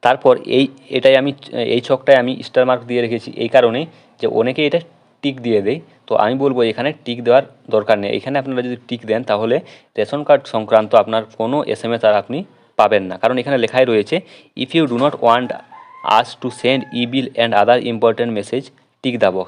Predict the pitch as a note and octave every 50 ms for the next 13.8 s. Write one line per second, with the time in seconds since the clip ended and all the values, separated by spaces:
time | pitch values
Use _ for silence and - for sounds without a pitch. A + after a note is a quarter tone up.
0 | - - G#2+ G#2+ - C#3+ A#2+ G#2 - B2+ C3 C3+ C#3 C#3+ D3 C#3+ - B2 A#2+ C3
1 | C#3+ E3+ E3 E3 - _ _ _ _ _ _ _ - A#2 A2+ G#2+ - C#3+ C#3+ B2+
2 | F2 E2+ - - - G#2+ - C3 B2+ B2 B2+ B2 A#2+ - A#2+ A2+ A2+ A#2+ A#2 A#2
3 | A2+ B2 A2 G#2 G2+ G#2 A2+ B2 G#2 - - - - _ _ _ _ _ _ _
4 | - - - A2+ A2 A2+ A#2 A#2 B2 B2 B2 A#2+ A#2+ - G#2 G2+ - A#2 A2+ A2
5 | G#2+ G#2+ A2 A2+ A#2 A#2+ A2+ - A#2+ A#2+ A2+ C3 B2 A2+ A2 G#2+ A#2+ A#2+ A#2 A2+
6 | A2 C#3+ B2+ A2+ A2 A#2+ C3 B2 - A2 G2 F#2+ - - _ _ _ - F#2+ G2
7 | A#2 C3+ D3 C#3+ B2 - B2 C#3+ D#3 C#3+ _ - B2 G#2+ G2+ F#2+ G2 F2+ - _
8 | - _ _ _ _ _ _ _ - E3+ D#3 A#2 - - F2 - _ _ _ _
9 | _ - A2+ A2+ G#2+ A#2+ A#2+ B2 B2 A#2+ A#2+ A#2+ B2+ C#3 C#3 - G#2+ - A#2+ A#2
10 | A2+ A#2+ B2+ A#2+ G#2+ G2+ G2 - G#2+ G#2 A#2 C3 B2+ - B2 B2 - - - G#2
11 | G2+ F#2+ F#2 F2+ F2 E2+ - _ _ _ _ _ _ _ _ _ _ _ _ _
12 | _ _ - A2+ A#2 - C#3+ C#3+ C3+ C3+ C3 B2+ C3+ C3 B2 B2+ C3+ D#3+ E3+ -
13 | _ _ - - A#2 - - C3 A#2+ A2+ A2+ A#2 A2 A#2 C3+ D#3